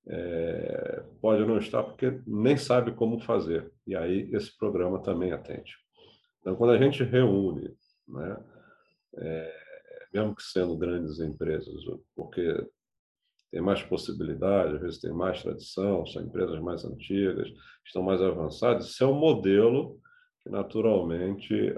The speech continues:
a, podemos adequar à realidade das pequenas empresas. Então, esse é um programa muito abrangente, que foi lançado com muito sucesso. Nós já atingimos, no ano de dois mil e vinte e dois, de uma maneira discreta,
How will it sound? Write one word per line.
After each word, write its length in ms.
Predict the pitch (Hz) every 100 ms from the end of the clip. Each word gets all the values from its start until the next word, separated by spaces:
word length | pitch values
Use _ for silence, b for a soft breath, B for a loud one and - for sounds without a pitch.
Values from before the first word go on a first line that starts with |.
| 87
a, 460 | 82 - 50 - - -
podemos 480 | 92 90 95 87
adequar 920 | 90 90 85 78 80 80 85 101 104 80
à 60 |
realidade 840 | 80 92 90 85 80 82 85 95
das 180 | 92 87
pequenas 480 | - 92 - 92 92
empresas. 340 | 104 101 - -
Então, 140 | 127
esse 120 | 127
é 40 | 165
um 100 | 165
programa 580 | 151 104 98 92 82 - _ _ _ _ _ _ -
muito 360 | 92 135 160
abrangente, 840 | 120 98 87 69 78 82 101 - - - _ _ _ _ _ _
que 120 | -
foi 260 | 82 - 98
lançado 520 | 92 82 - 92 85
com 140 | 85 82
muito 240 | 87 92
sucesso. 600 | - 85 - 87 95 90
Nós 280 | 87 85 82
já 340 | 85 85 78 B B B B B _
atingimos, 960 | - 82 - 90 80 85 92 90 85 82
no 140 | 87
ano 140 | 87 87
de 60 |
dois 240 | 85 92 82
mil 140 | 87
e 20 |
vinte 260 | 82 87 -
e 60 | 80
dois, 300 | 87 87 78
de 80 |
uma 100 | 82
maneira 400 | 85 85 85 85
discreta, 760 | 80 - - 87 85 78 -